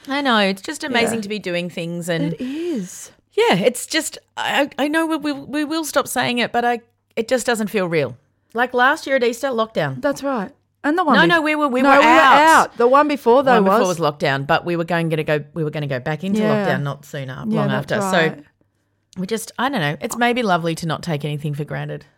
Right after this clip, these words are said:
Speaker 2: I'm, I, I'm not.
Speaker 1: No, it's
Speaker 2: I just really try to stop and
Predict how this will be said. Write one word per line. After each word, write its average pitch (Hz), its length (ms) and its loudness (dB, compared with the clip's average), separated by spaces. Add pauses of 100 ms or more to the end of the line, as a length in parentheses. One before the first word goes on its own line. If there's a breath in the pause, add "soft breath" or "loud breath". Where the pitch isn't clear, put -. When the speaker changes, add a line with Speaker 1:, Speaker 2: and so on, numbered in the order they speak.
Speaker 2:
I'm, 269 240 -2 (100)
I, 233 340 -4 (100)
I'm 202 300 -2
not. 196 420 -4 (120)
Speaker 1:
No, 135 260 -10 (200)
it's - 340 -14
Speaker 2:
I 214 120 -2
just 208 260 -8
really 226 220 -4
try 208 200 -6
to 190 80 -8
stop - 460 -6
and 190 280 -6